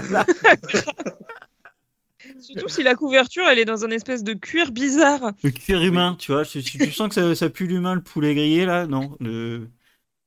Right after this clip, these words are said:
Speaker 2: Non, non, non. Faites pas, faites pas ça.
Speaker 1: Pas touché.
Speaker 2: C'est, voilà. Euh, s'il y a quelqu'un que vous voyez et qui est déjà mort,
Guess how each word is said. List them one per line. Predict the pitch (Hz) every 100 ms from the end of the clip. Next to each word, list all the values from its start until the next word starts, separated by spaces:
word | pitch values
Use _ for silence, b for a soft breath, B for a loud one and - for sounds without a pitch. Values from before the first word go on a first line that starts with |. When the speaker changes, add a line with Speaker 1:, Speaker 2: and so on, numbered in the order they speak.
| _ _ -
Speaker 2:
Non, | 135
non, | 131 131
non. | 123 123 -
Faites | 131
pas, | -
faites | - 190
pas | 165
ça. | -
Speaker 1:
Pas | 113
touché. | 277 -
Speaker 2:
C'est, | 123 123 123 - _ -
voilà. | 123 127 _ _ _ _ -
Euh, | 127 131 131 131 131 127 127 120 120 123 -
s'il | - - 254
y |
a | 247
quelqu'un | 240 285 277
que | 220
vous | 170 170
voyez | 196 208 214 226 - 143
et | 131
qui | 123 160 160
est | 156
déjà | 135 220 196 196
mort, | 175 240 -